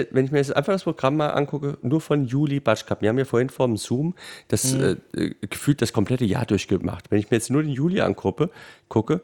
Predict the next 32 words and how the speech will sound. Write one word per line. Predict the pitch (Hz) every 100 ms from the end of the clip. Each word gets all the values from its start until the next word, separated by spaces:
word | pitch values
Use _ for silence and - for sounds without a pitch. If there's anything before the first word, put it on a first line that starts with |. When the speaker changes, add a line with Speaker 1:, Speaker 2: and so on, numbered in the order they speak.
| - - _
Speaker 1:
dann | - 104
habe | 110 113
ich | 120
jetzt, | 110 - -
ähm, | 107 104
gleich | - 139 135
am | 110
dritten | 160 - 143
siebten | 135 - 147 120
ist | 104 -
Snow | 98 101
Patrol | 113 - 87 76
da. | - - - - - _ _
Ähm, | - 98 101 104 107 107 110 110 - - - - -
dann | 110 110 120
später, | 117 - 120 131 127 117
wenn | 120
ich | 113
weiter | 104 110 120
gucke, | 123 123 -
kommen | - 131
noch | 135 123
mal | 123
die | 127
Toten | 127 139 123
Hosen | 104 127 131 110
am | 95
vierundzwanzigsten | - 131 131 110 95 - -
siebten. | 101 - 98 - -
Also, | - 110 107 - - -
weißt |
du, | 120